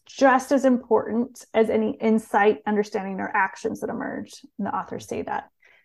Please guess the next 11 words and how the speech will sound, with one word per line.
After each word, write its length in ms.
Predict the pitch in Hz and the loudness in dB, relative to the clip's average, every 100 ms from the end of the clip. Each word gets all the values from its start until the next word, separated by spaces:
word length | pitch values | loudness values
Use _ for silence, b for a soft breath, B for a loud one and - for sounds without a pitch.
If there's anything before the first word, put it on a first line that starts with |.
| b 233 | b -2
The 120 | - 233 | 0 4
ends 360 | 269 277 254 | 8 6 4
don't 360 | - 226 226 233 | 2 2 2 0
justify 440 | 208 - 208 196 | -2 -2 -2 -2
the 100 | 185 | -2
means. 300 | 190 180 - - | -6 -6 -8 2
And 180 | 240 226 | 4 6
this 260 | 349 370 - | 4 -2 -6
feels 460 | 330 311 277 - | 0 2 2 -2
so 400 | - - 240 302 285 | -6 0 2 2 0
much 500 | 202 - - - | -2 -4 -12 -18